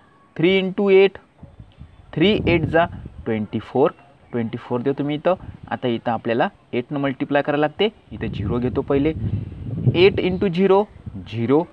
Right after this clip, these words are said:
एट इंटू थ्री, ट्वेंटी, ट्वेंटी फोर, फोर किती कॅरी? टू, एट इंटू एट, एट एट जा सिक्स्टी फोर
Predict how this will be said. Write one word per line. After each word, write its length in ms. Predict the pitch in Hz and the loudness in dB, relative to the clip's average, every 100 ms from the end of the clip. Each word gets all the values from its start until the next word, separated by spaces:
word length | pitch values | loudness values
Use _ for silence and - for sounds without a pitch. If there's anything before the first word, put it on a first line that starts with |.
| - _ _ _ - | -20 _ _ _ 2
एट 220 | 170 185 | 2 4
इंटू 240 | 190 185 196 - | 2 2 0 2
थ्री, 240 | 196 208 - - _ _ - - _ _ _ - | 2 2 -2 -18 _ _ -20 -20 _ _ _ -6
ट्वेंटी, 320 | 117 110 123 - - - - - _ - - | -4 -2 -4 -8 -12 -18 -18 -20 _ -20 -6
ट्वेंटी 340 | 120 117 117 123 | -2 -2 -2 -4
फोर, 280 | - 180 208 - - _ - | 2 0 0 -10 -20 _ -2
फोर 320 | 151 185 208 - - - | 2 4 2 -4 -20 -8
किती 180 | 160 165 | -6 -4
कॅरी? 360 | 185 190 196 214 - - - | 2 4 4 2 -6 -20 0
टू, 220 | 156 185 208 - - - - | 4 4 2 -6 -20 -10 2
एट 240 | 175 196 | 4 4
इंटू 300 | 196 196 202 | 2 2 6
एट, 260 | 196 208 - - - - _ | 8 6 2 -20 -20 -20 _
एट 220 | 147 185 - 165 | 2 2 2 2
एट 200 | 180 170 | 2 4
जा 200 | 196 214 - - - | 4 4 0 -20 -10
सिक्स्टी 300 | - - - 127 | -8 -6 -4 -4
फोर 220 | - 143 | 2 0